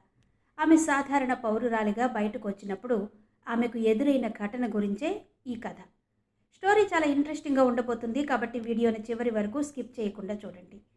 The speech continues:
అంతకంటే ముందు మీలో ఎవరైనా మా ఛానల్ని సబ్స్క్రైబ్ చేసుకోకపోయి ఉంటే గనక వెంటనే సబ్స్క్రైబ్ చేసుకోండి.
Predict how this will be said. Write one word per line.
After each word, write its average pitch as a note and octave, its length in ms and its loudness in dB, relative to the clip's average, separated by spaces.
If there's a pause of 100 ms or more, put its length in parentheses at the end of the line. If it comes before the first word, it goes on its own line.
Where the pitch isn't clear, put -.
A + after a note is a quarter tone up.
(360)
అంతకంటే C#4+ 380 0
ముందు C#4 220 8
మీలో C4 260 6
ఎవరైనా C4+ 420 4
మా C4 120 2
ఛానల్ని B3 460 -2
సబ్స్క్రైబ్ C4+ 600 -6
చేసుకోకపోయి A#3 560 -6
ఉంటే G#3+ 180 0
గనక A3+ 280 -4 (460)
వెంటనే C4 360 0
సబ్స్క్రైబ్ A#3 580 -6
చేసుకోండి. A#3 480 -4